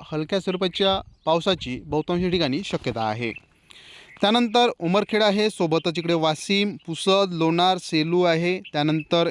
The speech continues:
हिंगोली आहे, नांदेड आहे, या परिसरामध्ये पावसाची व्याप्ती ही वाढलेली पाहायला मिळणार असून या ठिकाणी आपल्याला बहुतांश भागामध्ये मध्यम स्वरूपाचा वादळी पाऊस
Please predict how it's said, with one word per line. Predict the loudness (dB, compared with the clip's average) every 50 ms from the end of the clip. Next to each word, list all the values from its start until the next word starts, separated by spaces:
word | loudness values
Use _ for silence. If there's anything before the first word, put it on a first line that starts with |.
| -4 -6 -4
हिंगोली | -2 0 0 2 2 2 2
आहे, | 2 2 0 0 -2 -4
नांदेड | -2 -2 -2 -2 0 0 2 2 2
आहे, | 2 2 0 0 -2 -4 -6 _ -20 -20 -20 -18 -18 -16 -8 -4
या | 0 0 2 2
परिसरामध्ये | 2 2 0 2 2 0 0 0 0 -2 -2
पावसाची | 0 0 -2 -2 -2 -4 -6 -4 -2
व्याप्ती | -2 -2 -2 -4 -4 -2
ही | 0
वाढलेली | 0 0 0 0 -2 -4 -2
पाहायला | -2 -2 -2 -2 0 -2 -2
मिळणार | -2 -2 -2 -2 -2 -2
असून | -4 -4 -4
या | -2 -2 -2 -2
ठिकाणी | -2 -2 -2 -2 -2
आपल्याला | -2 -2 -2 -2 0 0 -2 -4 -6 -10 -16 -18 -20 -18 -14 -6
बहुतांश | -2 -2 0 0 0 -2 -2 0
भागामध्ये | 0 0 2 2 2 2 0 0 -2 -2 -4 -4 -6 -8
मध्यम | -6 -4 -4 -4 -4 -4 -4 -2 -2 -2
स्वरूपाचा | -2 -2 -2 0 0 -2 -2 -2 0 0 0
वादळी | 2 0 0 0 0 0 0
पाऊस | 2 2 0 0 0 -2